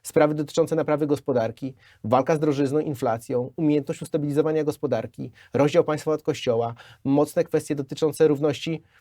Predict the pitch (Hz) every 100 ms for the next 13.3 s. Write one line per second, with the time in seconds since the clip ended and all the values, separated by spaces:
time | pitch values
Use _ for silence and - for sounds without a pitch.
0 | _ 165 156 156 151 - 135 117 104 117
1 | - _ _ 139 147 175 143 113 117 120
2 | 233 302 302 339 294 302 - 339 320 311
3 | 170 139 - 196 294 311 254 247 247 240
4 | 233 117 - _ _ _ _ - 170 233
5 | 269 247 202 180 233 311 - _ _ -
6 | 185 254 285 277 - 214 220 196 - -
7 | 170 165 247 269 - 202 185 139 104 104
8 | - - - 240 277 262 240 240 208 190
9 | 175 208 196 185 170 170 170 180 160 151
10 | 151 123 120 120 196 277 330 339 330 123
11 | - - - _ 151 190 214 202 160 147
12 | 147 147 120 104 104 131 160 - 180 175
13 | - 143 -